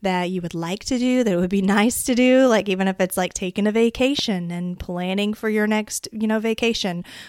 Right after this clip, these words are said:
or looking at your finances and seeing where you spent more in food for the month, and, you know, like, paying your bills, like, all of the, all of the different little daily things that come up that we have to take care of that are, like, randomly floating in our brain vying for our attention.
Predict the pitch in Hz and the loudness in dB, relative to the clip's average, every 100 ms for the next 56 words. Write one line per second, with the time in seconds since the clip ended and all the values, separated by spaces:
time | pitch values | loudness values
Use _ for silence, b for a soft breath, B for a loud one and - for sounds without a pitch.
0 | - 214 220 208 214 233 240 247 277 277 | -4 -2 2 2 2 2 2 2 0 0
1 | 302 311 180 - - - - 190 175 - | 0 0 -2 -2 -6 -6 -6 -6 -6 -4
2 | 185 202 214 208 226 233 226 - 240 - | -2 0 0 0 0 0 -2 -2 -4 -2
3 | 247 247 262 262 - 285 240 - 180 175 | -2 0 0 -2 -2 -2 0 -2 -2 -2
4 | 165 - - B B B 196 185 185 190 | -6 -8 -14 B B B -2 2 2 0
5 | 196 196 180 180 180 - 185 185 208 247 | 0 0 0 0 -2 -2 -4 -2 -2 0
6 | 269 269 202 190 175 - 233 269 294 285 | 2 4 2 -2 -6 0 4 4 4 0
7 | 254 220 - - 269 302 269 233 247 - | -2 -4 -4 2 4 4 2 0 -2 -2
8 | 277 226 214 214 226 208 185 196 202 190 | -4 -4 -2 0 0 0 -2 0 0 -2
9 | 170 180 180 - - 226 202 190 - - | -4 -6 -8 -10 -4 -2 0 -4 -6 -8
10 | 190 214 220 233 - 208 - 247 202 185 | -6 -4 -4 -4 -4 -4 0 2 2 2
11 | 185 B B B B - 196 185 180 180 | -2 B B B B -2 2 2 2 0
12 | - 180 180 - 185 196 208 208 202 196 | -4 -8 -6 -4 0 2 2 2 2 4
13 | 196 196 220 202 208 202 190 185 196 190 | 2 0 0 0 2 0 0 0 -2 -2
14 | 185 180 185 190 180 175 180 - 254 - | -4 -4 -4 -4 -4 -4 -4 -4 -4 -2
15 | 175 | -6